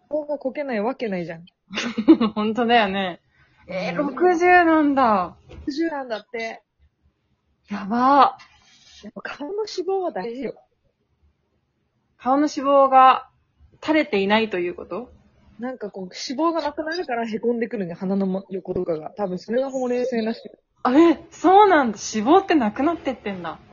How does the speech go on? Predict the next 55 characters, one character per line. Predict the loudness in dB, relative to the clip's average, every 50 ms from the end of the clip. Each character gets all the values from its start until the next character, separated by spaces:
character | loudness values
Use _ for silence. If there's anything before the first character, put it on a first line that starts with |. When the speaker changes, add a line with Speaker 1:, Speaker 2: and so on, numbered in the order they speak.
| -20 -20 -20 -20 -18 -12
Speaker 1:
な | -10 -10 -8
く | -6 -4
な | -4 -4
っ |
て | -6 _ -14
っ | -8
て | -2 0
る | 0
や | 0
つ。 | -2
だ | -4
か | -8 -8
ら | -10
顔 | -8 -6 -4 -2 -2
が | -2 -4
パ | -2 -2 -4
ン | -4 -4 -4
パ | -4 -4
ン | -4 -4
っ |
て | -6 -6
や | -4
っ |
ぱ | -4
若 | -4 -4 -4 -4 -2 -2 -2
い | -2
証 | -2 -4 -6 -4
拠 | -2 -2 -2
ら | -2
し | -4 -8 -8 -6
い | -6
ん | -4
だ | -4 -6
っ |
て。 | -6 -8 -14 -20 _ _ _ _ _ _ -6
Speaker 2:
え | -2 2 4 4 6 6 6 6 6 6 6 6 6 6 6 4 4
ー、 | 4
悪 | 2 2 4 4 4 4 2
い | 2
こ | 0 -2
と | 0 0
ば | 0 0
っ | 0 0
か | -2 -2
じ | 0
ゃ | 0
な | 2 2 2
い | 2
の | 2 2 2
ね。 | 4 4 2 2 0 -6 -12 -18 -20 -20 -20 -20 -20 -20 -18
Speaker 1:
な | -16 -16 -14
い | -14
ん | -12 -10
だ | -8
よ。 | -8 -8 -10 -12